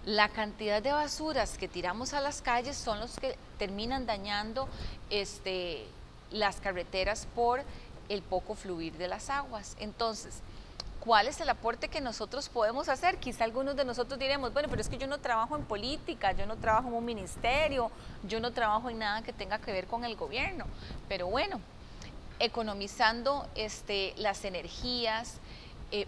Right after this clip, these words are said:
botando la basura en el basurero, tratando de consumir responsablemente solo lo que yo necesito, teniendo una economía sana,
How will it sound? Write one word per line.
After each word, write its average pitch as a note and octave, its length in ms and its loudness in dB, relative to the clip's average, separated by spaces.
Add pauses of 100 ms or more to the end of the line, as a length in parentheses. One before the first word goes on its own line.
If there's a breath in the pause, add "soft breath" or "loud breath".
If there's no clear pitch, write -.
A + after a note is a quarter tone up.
botando B3 600 4
la A#3 140 6
basura G#3 640 0
en G#3 160 -4
el F#3+ 140 -2
basurero, G#3+ 960 2 (460 loud breath)
tratando A#3+ 760 6
de C4 320 4
consumir B3 880 0 (140)
responsablemente G#3+ 1300 -2
solo C4+ 640 2
lo G#3 160 -2
que F3 180 -6
yo F#3 220 -6
necesito, A#3 880 -4 (480 loud breath)
teniendo B3+ 720 4
una B3 440 0
economía G#3+ 800 -2
sana, B3+ 480 2